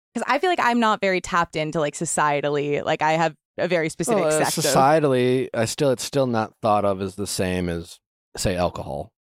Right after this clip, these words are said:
Speaker 2: I, I think it's unclear to the consumer of weed at times of where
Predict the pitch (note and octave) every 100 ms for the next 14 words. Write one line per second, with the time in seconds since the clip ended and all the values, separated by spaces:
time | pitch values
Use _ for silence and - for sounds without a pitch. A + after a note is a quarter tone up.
0 | _ - B2 C3 C#3 B2+ C3+ C3 B2 -
1 | B2+ A#2+ G#2+ - A2+ G#2+ G#2+ G2+ G2 -
2 | G2+ - - B2+ A#2+ A2+ A2 G#2 F#2+ F#2+
3 | G#2 A2 G2 F#2+ F#2+ G2+ - B2 A#2 G#2
4 | F2+ F2 F2+ - G2+ G2 F#2+ F#2 F2 _
5 | G2+ G#2+ G#2 G2 F#2+ F#2+